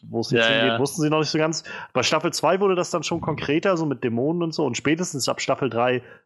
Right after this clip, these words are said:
Speaker 1: wussten sie ja schon, dass es quasi darauf hinausläuft mit dem Ende der Welt und dem,
Speaker 2: Ja.
Speaker 1: äh, mit Michael und, und Lucifer und so. Und deshalb fand ich dann Staffel drei, vier und fünf auch echt ziemlich gut, weil du neben,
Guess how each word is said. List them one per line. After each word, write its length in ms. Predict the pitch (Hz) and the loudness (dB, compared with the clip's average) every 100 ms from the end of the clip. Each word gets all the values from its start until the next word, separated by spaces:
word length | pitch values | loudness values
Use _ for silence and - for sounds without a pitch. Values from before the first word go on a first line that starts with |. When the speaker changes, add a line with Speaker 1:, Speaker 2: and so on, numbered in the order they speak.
| _ | _
Speaker 1:
wussten 320 | 135 147 - 123 | 0 0 -2 0
sie 80 | 120 | 2
ja 80 | 110 | 2
schon, 220 | - 113 | 0 -2
dass 160 | 101 110 | -2 -4
es 100 | - | -4
quasi 320 | 117 104 104 | 0 0 0
darauf 260 | 104 104 | 0 0
hinausläuft 540 | - 98 101 107 95 - | -2 -2 0 0 -2 -2
mit 340 | 95 - - _ 104 | -4 -6 -18 _ -4
dem 140 | 87 | -2
Ende 200 | 107 101 | -2 0
der 160 | 101 90 | 0 0
Welt 320 | 95 98 - | 2 0 -2
und 200 | 98 87 - | -6 -8 -6
dem, 200 | 101 92 90 | -4 0 0
Speaker 2:
Ja. 180 | 120 - - 107 - | 0 -2 -8 -8 -2
Speaker 1:
äh, 400 | 101 98 95 - - - | 2 2 2 -2 -4 -4
mit 280 | 113 - - | -4 -4 -2
Michael 600 | 107 107 - 107 107 104 | 0 0 2 2 2 2
und, 400 | 92 90 90 - | 0 -4 -8 -8
und 260 | - - | -8 -4
Lucifer 560 | 107 117 - - 107 101 | 0 0 0 0 0 2
und 100 | 92 | 0
so. 280 | 104 98 - - - - | 0 0 -2 -12 -20 -6
Und 440 | 110 107 92 - 294 - - | -2 -2 -4 -8 -12 -20 -8
deshalb 380 | 160 139 151 - | -2 0 0 0
fand 160 | 165 | 0
ich 40 | 147 | 0
dann 120 | 135 | 0
Staffel 260 | - 135 | -2 -2
drei, 280 | 107 110 135 | 0 2 2
vier 240 | - 143 120 | 0 0 0
und 80 | - | -2
fünf 240 | 143 151 | -4 -2
auch 160 | 120 - | -4 -4
echt 240 | - - | -4 -6
ziemlich 280 | 107 101 - | -6 -6 -2
gut, 220 | 123 - | -2 0
weil 120 | 101 | 0
du 160 | 101 - - _ _ _ - | 0 -2 -6 _ _ _ -2
neben, 560 | 131 165 165 165 151 | 2 2 2 0 -2